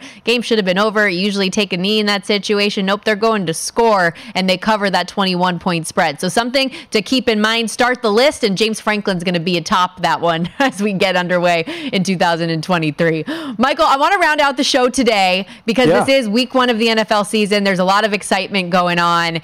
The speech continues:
Speaker 1: And you, because you have been in the league so long, you have some really, really incredible special memories, specifically of some of these season openers. So we wanna get your N F L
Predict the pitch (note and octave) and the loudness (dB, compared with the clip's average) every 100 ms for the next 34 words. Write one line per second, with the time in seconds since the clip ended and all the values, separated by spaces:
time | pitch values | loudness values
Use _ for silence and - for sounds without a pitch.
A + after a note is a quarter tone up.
0 | A3 G#3+ G3+ G3 F#3+ F#3 F3 F3 - - | -12 -4 0 0 0 0 -2 -4 -6 -10
1 | - G#3+ D4+ E4 C#4+ A#3+ C4+ A#3 B3 G#3+ | 0 4 4 4 2 2 0 2 2 2
2 | F#3 A3+ A#3+ A3 G#3 G#3+ G#3+ G3 - A#3+ | 2 2 2 0 2 2 2 -2 -2 0
3 | A#3 G#3+ G#3 G3+ G#3+ A3 G#3+ G#3 F#3 G3 | 2 2 2 2 2 0 0 -4 -6 0
4 | B3 B3 G#3 G3+ G3+ F#3+ - F3+ G3+ G3 | 2 2 2 2 2 0 -2 -4 -2 0
5 | F3+ F#3 D#3+ - G#3 G3 G#3 F3+ E3+ E3+ | 0 0 0 -2 -2 -2 0 2 2 0
6 | F3+ F#3 F3+ F3 E3 - A3 E4+ F4+ F4 | 0 0 0 0 -2 -4 -4 -4 -4 -2
7 | B3+ A#3 G#3+ F#3 G#3+ G3 F3+ F3+ - F3+ | 2 2 2 0 -2 -2 -2 -4 -6 -6
8 | G#3+ F#3+ F3+ E3+ E3 D#3 D3+ - A3 D#4+ | -4 -2 0 -2 -2 -4 -4 -2 0 0
9 | D#4+ B3 A#3+ G#3+ A3 C#4 D4+ B3+ B3+ B3 | 0 0 -2 0 0 2 0 -2 -2 -2
10 | A#3+ G#3+ G#3 - | 0 0 0 -2